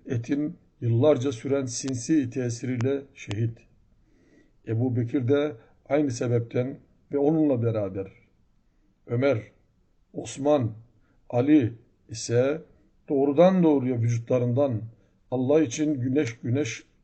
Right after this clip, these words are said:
al kan yaralar açan hançerler ve kılıçlarla şehit. Bunlar evvela şahit, sonra şehit.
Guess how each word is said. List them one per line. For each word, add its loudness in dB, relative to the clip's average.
al 6
kan 0
yaralar 6
açan -4
hançerler 2
ve -2
kılıçlarla 0
şehit. -2
Bunlar 2
evvela 4
şahit, 2
sonra -2
şehit. -4